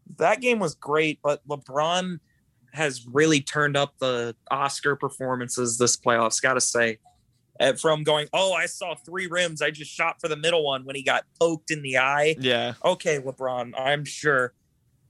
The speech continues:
Speaker 1: Uh, he acted like he got shot in game one against the Suns.
Speaker 2: <laughs>
Speaker 1: Uh, but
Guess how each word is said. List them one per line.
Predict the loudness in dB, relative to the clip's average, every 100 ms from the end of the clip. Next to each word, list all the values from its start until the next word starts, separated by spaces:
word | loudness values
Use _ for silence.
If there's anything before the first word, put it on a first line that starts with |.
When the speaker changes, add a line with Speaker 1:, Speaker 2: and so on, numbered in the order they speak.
| -20 -20 _ _ -2
Speaker 1:
Uh, | 2 2
he | 2 -2 0
acted | 0 -2 -2
like | -2 -2
he | -2
got | -4 -4
shot | -10 -6 -2 -2 -2
in | -4 -4
game | -2 0 0
one | 0 2 2
against | 0 -2 -4 -6
the |
Suns. | -4 0 2 4 2 0 0
Speaker 2:
<laughs> | 0 -4 -16 _ _ -20 _ -2
Speaker 1:
Uh, | 2 4 4 4 2 0 _ _ _ _ _ _ _ _ 2
but | 2